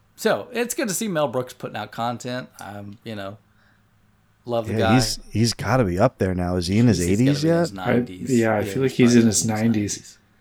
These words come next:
Speaker 2: Wow, yeah.
Speaker 1: Yeah, I, I think we're lucky to have Mel Brooks with us now. I'm, we probably won't have another Mel Brooks series. I'll just
Speaker 2: Yeah.
Speaker 1: say that much.
Speaker 2: Oh my gosh, he's ninety-six?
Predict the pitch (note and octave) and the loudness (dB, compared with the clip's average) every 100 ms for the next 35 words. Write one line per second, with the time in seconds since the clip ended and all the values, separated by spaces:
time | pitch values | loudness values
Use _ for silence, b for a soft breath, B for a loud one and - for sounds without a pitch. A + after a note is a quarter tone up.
0 | _ - E2+ F2 F#2+ F2 E2 E2+ F#2 F2+ | _ -14 -10 -6 -4 -4 -8 -10 -8 -8
1 | F#2 E2 _ _ - B2 C#3+ C#3 D#3 C3 | -10 -12 _ _ -10 -8 -4 -4 -4 -8
2 | - _ _ _ _ _ _ b - D#3+ | -12 _ _ _ _ _ _ b -4 0
3 | D#3+ E3+ E3+ C#3+ C3+ B2+ A#2+ B2 A#2 A#2+ | 2 2 0 -2 0 -2 -4 -4 -4 -6
4 | - A#2 A2+ G#2+ A2+ G#2+ G#2+ G#2 G#2+ G#2+ | -6 -8 -8 -8 -6 -6 -6 -6 -8 -10
5 | G2+ - _ E3 B2+ B2 A2+ G#2+ A2 A2+ | -12 -16 _ -14 -12 -8 -6 -6 -8 -10
6 | A2+ G2 G2 G2 F#2+ F#2+ F2 F2 E2 D#2 | -10 -10 -12 -14 -14 -14 -14 -16 -18 -14
7 | - - D#2 - - - - F2+ F2+ F2+ | -10 -10 -10 -18 -20 -20 -14 -6 -4 -4
8 | F2+ - - - - C#3 D#3 A#2 F2 - | -6 -12 -18 -8 0 4 6 4 2 -2
9 | C3+ C3+ - C#3 G#2+ F#2+ A#2+ D3+ A#2+ E2+ | 2 2 0 -2 -2 -2 0 0 0 -2
10 | - - C3+ F3 - - - | 0 2 0 0 0 0 -2